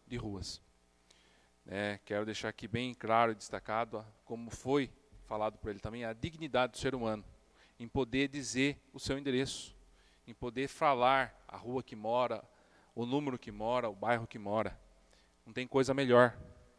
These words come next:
do que a gente ter essa dignidade. For comprar alguma coisa, a gente poder falar, "Eu moro em tal rua, número tal",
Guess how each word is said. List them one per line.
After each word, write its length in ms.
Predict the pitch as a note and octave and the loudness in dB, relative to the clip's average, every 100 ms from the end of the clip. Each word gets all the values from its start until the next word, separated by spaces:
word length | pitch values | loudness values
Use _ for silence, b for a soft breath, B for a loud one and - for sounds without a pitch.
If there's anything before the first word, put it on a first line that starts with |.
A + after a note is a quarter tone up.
| _ - | _ -10
do 80 | |
que 80 | - | -2
a 40 | A2 | 0
gente 200 | A#2+ - | -2 -2
ter 160 | D3 | 0
essa 200 | D#3 C#3+ | 2 2
dignidade. 640 | B2+ A#2+ A#2 G#2+ G2+ - - b b b | -4 -4 -2 0 0 -2 -20 b b b
For 180 | - C3+ | -6 -4
comprar 280 | - A#2+ B2 | -2 4 6
alguma 260 | A#2+ A#2+ | 6 2
coisa, 320 | A2+ C3+ C#3 B2+ | 0 4 4 2
a 20 | |
gente 160 | C3 | -6
poder 200 | - C3 | -6 -4
falar, 300 | C3 B2 A2+ | -2 0 2
"Eu 60 | A#2 | 0
moro 220 | A#2 B2+ | 0 -2
em 40 | B2+ | 2
tal 200 | C#3 D3 | 2 2
rua, 360 | C3+ D3 - - - _ _ _ - | 2 0 -2 -12 -20 _ _ _ -12
número 260 | A2 B2 | -6 -4
tal", 400 | - G#2 G#2 G2+ | 4 4 4 0